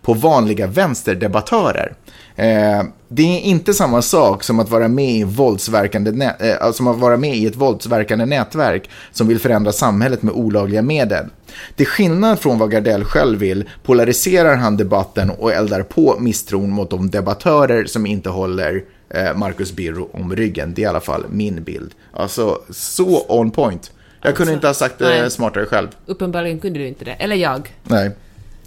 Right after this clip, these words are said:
Speaker 2: Jag
Speaker 1: Tack.
Speaker 2: blir också lite sådär glad över att folk som lyssnar på den här podden är så smarta.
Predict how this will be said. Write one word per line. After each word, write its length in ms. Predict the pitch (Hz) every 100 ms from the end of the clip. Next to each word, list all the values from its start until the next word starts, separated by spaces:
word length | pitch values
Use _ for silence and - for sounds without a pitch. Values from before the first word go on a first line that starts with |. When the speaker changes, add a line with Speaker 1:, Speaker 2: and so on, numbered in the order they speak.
| -
Speaker 2:
Jag 100 | 208
Speaker 1:
Tack. 80 | -
Speaker 2:
blir 80 | 277
också 340 | 294 240 202
lite 280 | 190 202 175
sådär 280 | - 170 156
glad 320 | 175 175 156
över 200 | 147 156
att 80 | 151
folk 240 | - 156
som 100 | 160
lyssnar 200 | 156 156
på 80 | 147
den 80 | 139
här 60 |
podden 200 | 160 147
är 40 | 143
så 100 | 156
smarta. 440 | - 151 - 139